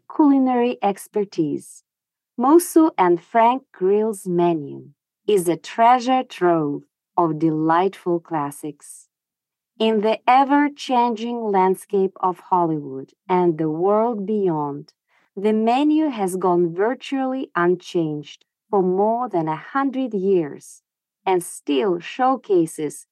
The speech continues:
signature dishes that have stood the test of time. From the beloved chicken pot pie to the mouth-watering New York strip steak,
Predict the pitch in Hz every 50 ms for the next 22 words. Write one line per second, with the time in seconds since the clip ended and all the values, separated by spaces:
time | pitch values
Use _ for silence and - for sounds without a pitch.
0 | _ _ - - - - 302 254 247 262 269 269 - - - 269 254 247 220 190
1 | 170 185 185 185 170 - - - - - - - - - _ _ _ _ _ _
2 | - - 185 185 175 170 165 156 - - - - - - 269 269 269 262 - _
3 | _ - 165 160 165 165 - - 170 170 175 175 - - - - 170 165 - _
4 | - - 151 147 147 147 143 139 143 139 139 _ _ _ _ _ _ _ _ _
5 | _ _ - 214 208 202 202 190 202 190 185 208 208 202 202 208 220 247 262 247
6 | 277 277 277 277 - - _ - - - - 254 254 - 269 254 254 240 - -
7 | 240 233 233 233 - - _ - 175 160 151 147 147 147 147 160 170 _ _ _
8 | _ _ _ _ - 208 196 180 196 185 185 196 208 214 240 240 247 254 285 285
9 | 285 - _ - 202 202 208 202 202 202 202 - 185 170 160 160 160 160 165 170
10 | 170 175 185 202 214 226 233 226 202 196 190 190 185 190 190 - - - - -
11 | - - - 202 202 190 - - - - 170 160 151 143 139 139 139 _ -